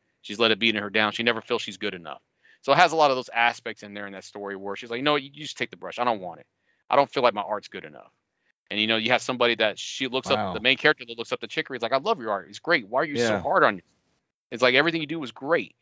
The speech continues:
Speaker 1: you know, and it's like those, those aspects on there. It's the story that's going on. And as you go through and find out what this evilness is running in the background. And so, like, these, it's like you do these dungeons, which are very like, uh, like, like Legend of Zelda. So, like, you, you find that these,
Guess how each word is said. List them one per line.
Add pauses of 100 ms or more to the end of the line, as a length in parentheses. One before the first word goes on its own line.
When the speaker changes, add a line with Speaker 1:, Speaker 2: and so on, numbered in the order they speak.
Speaker 1:
you
know,
and
it's
like
those,
those
aspects
on
there. (300)
It's
the
story
that's
going
on. (680)
And
as
you
go
through
and
find
out
what
this
evilness
is
running
in
the
background. (420)
And
so,
like,
these, (320)
it's
like
you
do
these
dungeons,
which
are
very
like,
uh,
like,
like
Legend
of
Zelda.
So,
like,
you,
you
find
that
these,